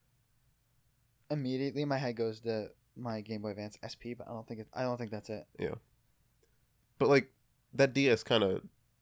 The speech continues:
Speaker 2: was an introduction into video games, and I think video games have definitely been very impactful
Speaker 1: Okay, yeah, yeah,
Speaker 2: on
Speaker 1: yeah.
Speaker 2: me, you know?
Speaker 1: Oh, definitely, definitely. <sighs> Is the P S three too recent to call my most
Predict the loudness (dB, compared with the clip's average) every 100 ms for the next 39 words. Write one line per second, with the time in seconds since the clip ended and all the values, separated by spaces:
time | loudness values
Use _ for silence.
0 | _ _ -2 2 4 4 2 2 2 0
1 | 0 -2 -2 -2 0 0 -2 -4 -4 0
2 | 0 2 0 0 -2 -2 -2 -2 -4 -6
3 | -4 -4 -2 -4 -6 -6 0 4 6 8
4 | 8 8 6 4 0 -4 -4 8 8 10
5 | 6 4 2 0 -4 -4 -10 -14 _ _
6 | _ _ _ _ _ _ _ _ _ _
7 | _ -18 -16 -16 -20 -20 _ _ _ _
8 | _ _ _ _ _ -20 -20 -20 -20 -20
9 | _ -8 -6 -6 -4 -6 -6 -4 -6 -4
10 | -6 -6 -10 -12 -14 -10 -8 -6 -8 -8
11 | -12